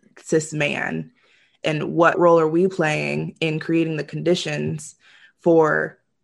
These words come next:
that culture to exist. What are we doing? How am I relating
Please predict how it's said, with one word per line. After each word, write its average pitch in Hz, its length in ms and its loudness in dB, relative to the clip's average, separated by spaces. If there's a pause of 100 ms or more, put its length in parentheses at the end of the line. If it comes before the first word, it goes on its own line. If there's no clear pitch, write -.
(760)
that 156 300 0
culture 160 340 0
to 170 180 -4
exist. - 880 -4 (800)
What 165 200 2
are 156 100 4
we 170 220 4
doing? 151 440 -4
How 175 220 2
am 165 140 -2
I 156 160 2
relating 156 800 -2